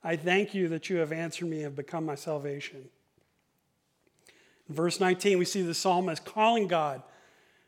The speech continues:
to open the gate of righteousness, knowing that God is the only one that has the authority to do that.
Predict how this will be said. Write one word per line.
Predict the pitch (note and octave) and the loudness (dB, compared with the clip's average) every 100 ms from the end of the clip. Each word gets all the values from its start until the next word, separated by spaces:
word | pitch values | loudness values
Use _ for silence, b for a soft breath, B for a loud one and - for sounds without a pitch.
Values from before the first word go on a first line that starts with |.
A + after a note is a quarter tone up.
| b _ | b _
to | - | 0
open | F#3+ G#3+ A3 G3+ | 8 8 8 4
the | |
gate | E3 F#3+ F#3 | 6 6 4
of | E3 | 4
righteousness, | E3+ D#3+ F3 - E3+ - | 2 2 -2 -4 -4 2
knowing | G3 G#3+ A3+ G#3 E3+ | 8 10 10 8 6
that | D3+ - | 2 4
God | F#3+ G3+ F#3+ E3+ | 6 8 8 4
is | D3+ | 0
the | F#3+ | 2
only | F#3+ F#3+ | 4 4
one | F#3 F3+ | 4 0
that | E3+ | 0
has | F#3 E3 | 0 0
the | F3+ | -4
authority | D#3 - F3+ F#3 F3 | -6 -2 0 0 -2
to | D3+ D3 | -8 -6
do | E3+ F3 | -6 -4
that. | D3+ C3+ | -6 -8